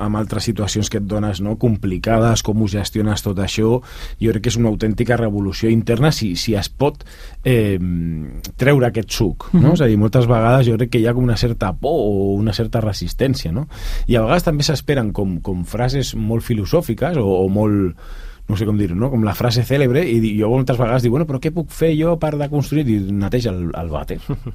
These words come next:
Speaker 1: <laughs> Neteja el vàter a fons, no? És a dir, el vàter de casa teva, neteja a fons i cada setmana, no?» I aleshores, doncs, es queden així com,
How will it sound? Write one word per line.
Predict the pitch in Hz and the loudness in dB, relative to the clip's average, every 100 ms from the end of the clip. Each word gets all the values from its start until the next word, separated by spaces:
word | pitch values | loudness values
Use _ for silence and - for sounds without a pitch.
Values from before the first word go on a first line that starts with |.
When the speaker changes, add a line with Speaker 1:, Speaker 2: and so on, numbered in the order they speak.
| - | -4
Speaker 1:
<laughs> | 135 - - - 85 | -2 0 -4 -6 -6
Neteja | 82 156 | 0 0
el | 127 | 2
vàter | 110 - | 2 0
a | 127 | 0
fons, | 104 160 - - - - - | -2 -4 -6 -16 -20 -6 0
no? | 127 | 2
És | 156 | 2
a | 120 | 0
dir, | - 113 | 2 0
el | - | 2
vàter | 120 160 | 2 4
de | 143 | 4
casa | 127 123 120 | 4 4 4
teva, | 127 127 139 - - - - | 4 2 0 -4 -12 -12 -6
neteja | 101 87 101 151 143 | -2 0 2 2 2
a | |
fons | - 110 127 | 0 -2 0
i | 92 | -2
cada | 87 98 | -2 -2
setmana, | - 78 104 123 67 | -2 0 0 -2 -4
no?» | 170 - - - - - - | -6 -8 -16 -16 -16 -12 -2
I | 107 | 0
aleshores, | 101 113 131 135 | 2 4 6 6
doncs, | 131 107 | 4 2
es | 104 | -2
queden | 120 127 135 | 2 2 4
així | 120 139 | 2 2
com, | 143 123 | 2 2